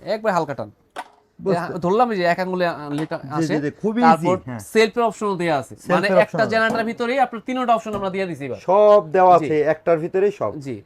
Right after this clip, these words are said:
Speaker 1: একটার ভিতরে
Speaker 2: আচ্ছা,
Speaker 1: সব
Speaker 2: এটার
Speaker 1: দেয়া
Speaker 2: লোড
Speaker 1: আছে।
Speaker 2: ক্যাপাসিটি কেমন ভাই?
Speaker 1: তিন হাজার ওয়াট লোড দিবে।
Speaker 2: তিন হাজার ওয়াট।
Speaker 1: জি।
Speaker 2: আচ্ছা, মোটামুটি একটা বাসা অথবা একটা ছোটখাটো ফ্যাক্টরি
Speaker 1: ফ্যাক্টরির জন্য,
Speaker 2: তে
Speaker 1: হ্যাঁ,
Speaker 2: এটা
Speaker 1: চলে।
Speaker 2: খুব ইজিলি ইউজ করতে
Speaker 1: জি।
Speaker 2: পারবে।
Speaker 1: তারপর চ-, অনেকে মসজিদে চিন্তা করে যে, আহ,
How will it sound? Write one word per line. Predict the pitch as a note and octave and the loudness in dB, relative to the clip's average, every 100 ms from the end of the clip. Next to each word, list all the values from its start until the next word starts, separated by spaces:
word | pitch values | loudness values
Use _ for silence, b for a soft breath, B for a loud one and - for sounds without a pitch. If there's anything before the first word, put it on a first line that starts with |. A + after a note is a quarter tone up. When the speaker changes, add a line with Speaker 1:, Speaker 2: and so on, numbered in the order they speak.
| - | -12
Speaker 1:
একটার | - | 2
ভিতরে | D#3 | 4
Speaker 2:
আচ্ছা, | D#3 C#3+ | 4 2
Speaker 1:
সব | |
Speaker 2:
এটার | D3 | 2
Speaker 1:
দেয়া | A3 | 2
Speaker 2:
লোড | A3+ G3 | 4 2
Speaker 1:
আছে। | G#3+ | 2
Speaker 2:
ক্যাপাসিটি | B3+ A#3 A3 D#3+ | 2 2 -2 -2
কেমন | D#3 A#2+ | -2 -2
ভাই? | G2 | -4
Speaker 1:
তিন | G#3+ G#3+ | -4 -4
হাজার | G3 G3 | -2 0
ওয়াট | F#3+ | -2
লোড | F3+ F3+ | -2 -6
দিবে। | E3 G3 C4+ _ _ | -6 -6 -8 _ _
Speaker 2:
তিন | F#3+ F3+ | -2 0
হাজার | D3+ D3+ D3+ | 2 4 2
ওয়াট। | C3+ B2+ | 4 0
Speaker 1:
জি। | B2 G2 _ _ - | 0 -10 _ _ -4
Speaker 2:
আচ্ছা, | D3 E3 | -2 0
মোটামুটি | D3+ A#3+ C#4+ B3 | 0 2 0 2
একটা | A3+ A#3 | 0 0
বাসা | G3 G3+ - A#3 C#4 | 4 4 4 2 2
অথবা | G3+ F3 E3+ | -2 0 2
একটা | E3+ E3+ | 2 -2
ছোটখাটো | B3 B3 A3+ A3 | -2 0 2 0
ফ্যাক্টরি | F#3+ - A3+ | -2 0 2
Speaker 1:
ফ্যাক্টরির | - A#3 A3+ | 2 0 -2
জন্য, | G3 F#3+ F#3+ | -2 0 0
Speaker 2:
তে | G3+ | 2
Speaker 1:
হ্যাঁ, | F#3 D#3+ | 0 0
Speaker 2:
এটা | E3 | -2
Speaker 1:
চলে। | D#3 B2 | -2 -2
Speaker 2:
খুব | G3+ | -4
ইজিলি | G3 F#3 F3 | -2 0 0
ইউজ | D#3 | 0
করতে | D#3+ D3+ | -4 -2
Speaker 1:
জি। | B2 | 0
Speaker 2:
পারবে। | A2 F#2 | 0 -2
Speaker 1:
তারপর | - F#3 | -4 -4
চ-, | F#3+ | -2
অনেকে | G#3 G3+ G3+ G#3 G#3 | 0 0 0 -2 -2
মসজিদে | G3+ G#3 F#3 F#3 G3 | -4 -6 -6 -4 -4
চিন্তা | F#3+ G3+ F#3+ | -6 -8 -4
করে | F#3 | -4
যে, | F3 F3 | -2 -2
আহ, | E3 D#3+ | -4 -6